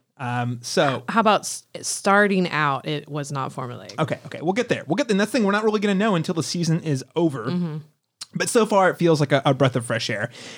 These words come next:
Speaker 1: And I have to say, Lauren, I'm, I'm pretty in sync with you. I seriously, by the time we got to Endgame, was like, "Just, let's wrap it up." Like, we were up to three movies a year.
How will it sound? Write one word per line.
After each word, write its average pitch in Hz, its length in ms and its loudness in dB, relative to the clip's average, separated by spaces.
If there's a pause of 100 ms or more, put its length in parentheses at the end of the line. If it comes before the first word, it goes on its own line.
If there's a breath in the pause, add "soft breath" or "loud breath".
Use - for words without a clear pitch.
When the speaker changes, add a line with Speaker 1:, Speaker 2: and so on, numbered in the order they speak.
Speaker 1:
And 226 100 0
I 262 40 2
have 330 120 0
to 240 80 0
say, 202 180 0
Lauren, 175 240 2
I'm, 156 280 0
I'm 170 220 0
pretty 240 260 0
in 190 80 4
sync 175 260 -2
with 143 180 -4
you. 139 360 2
I 170 560 2
seriously, 156 680 2
by 147 120 2
the 143 80 0
time 147 200 0
we 143 60 0
got 135 160 2
to - 80 -10
Endgame, 135 380 0
was 123 140 -2
like, 123 180 -2
"Just, - 280 -4 (100)
let's 135 220 -6
wrap 127 220 2
it 123 60 -2
up." 113 260 -2 (240)
Like, 139 300 -4 (380 loud breath)
we 226 120 2
were 285 180 4
up - 180 2
to 180 220 4
three 175 360 2
movies 220 300 4
a 131 40 -2
year. 117 380 -4